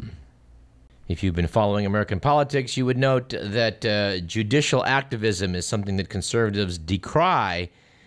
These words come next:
when it is for matters of social justice, but, uh, doesn't seem quite so bad when it comes to things like, you know,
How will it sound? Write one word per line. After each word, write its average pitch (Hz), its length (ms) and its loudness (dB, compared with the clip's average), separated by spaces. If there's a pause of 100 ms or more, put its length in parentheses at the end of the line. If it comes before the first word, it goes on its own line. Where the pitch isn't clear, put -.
(200)
when 95 160 0
it 95 180 2
is 92 140 0
for 98 160 0
matters 107 420 2
of 95 160 0
social 107 360 0
justice, 180 440 0
but, - 380 -4
uh, 320 140 2
doesn't 320 240 0
seem 262 200 0
quite 233 260 0
so 220 140 0
bad 202 220 2
when 147 140 -2
it 117 100 -4
comes 127 180 -2
to 123 80 -2
things 117 260 -2
like, 104 360 0
you 175 40 -2
know, 90 280 -2